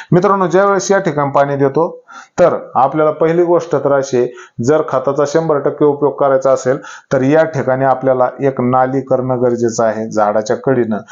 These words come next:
म्हणजे नाली खोल करायची नाही जेणेकरून झाडाच्या मुळ्यात उत्तम. फक्त आपण ज्या पद्धतीनं एखादे आपलं थोडंसं छोटं सारा यंत्र असतं किंवा ट्रॅक्टरचे जे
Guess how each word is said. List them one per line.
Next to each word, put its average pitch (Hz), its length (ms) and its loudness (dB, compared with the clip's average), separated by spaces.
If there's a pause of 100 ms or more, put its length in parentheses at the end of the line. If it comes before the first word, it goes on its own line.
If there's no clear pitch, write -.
(200)
म्हणजे 143 260 2
नाली 143 320 2
खोल 160 320 -2
करायची 143 440 0
नाही 131 240 0
जेणेकरून 139 460 0
झाडाच्या 113 400 0
मुळ्यात 143 360 0
उत्तम. 120 300 -4
फक्त 127 220 -2
आपण 151 300 2
ज्या 156 240 4
पद्धतीनं 143 540 0 (400)
एखादे 156 480 2 (100)
आपलं 147 400 2 (160)
थोडंसं 139 380 0
छोटं 131 200 0
सारा 156 340 2
यंत्र 160 220 -2
असतं 147 360 2
किंवा 143 300 2
ट्रॅक्टरचे 147 540 -2
जे 151 120 2